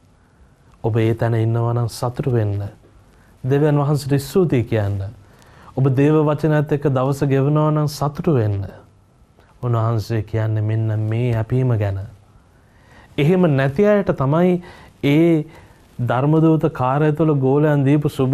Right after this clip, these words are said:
පැතුම ආවේ නැත්තේ. එහෙම නැති අයට තමයි ගෝලයෝ එවපු ආශිර්වාදේ හම්බුනේ නැත්තේ. ඒකයි උන්වහන්සේ කියන්නේ, එහෙම නැති තැන ඔබේ පයට පෑගෙන දූවිලිත් ගසලා යන්න. ඒ අවසානයේදී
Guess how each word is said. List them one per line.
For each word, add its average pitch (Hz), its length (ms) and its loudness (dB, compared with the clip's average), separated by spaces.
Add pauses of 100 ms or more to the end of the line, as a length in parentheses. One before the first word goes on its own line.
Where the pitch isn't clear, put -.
පැතුම 147 260 0
ආවේ 143 280 2
නැත්තේ. 143 520 -2 (600)
එහෙම 160 300 2
නැති 139 280 0
අයට 185 280 2
තමයි 165 420 0
ගෝලයෝ 156 460 0 (540)
එවපු 147 300 0
ආශිර්වාදේ 170 880 0 (160)
හම්බුනේ 160 480 2
නැත්තේ. 135 420 -2 (180)
ඒකයි 139 240 -4
උන්වහන්සේ 139 420 -2
කියන්නේ, 160 460 -2 (300)
එහෙම 143 280 -4 (100)
නැති 123 280 -4
තැන 165 340 -4 (460)
ඔබේ 139 260 0
පයට 139 680 -4
පෑගෙන 147 460 0 (140)
දූවිලිත් 180 480 4
ගසලා 113 480 -2
යන්න. 101 180 -8 (1200)
ඒ 120 100 0
අවසානයේදී 113 960 -2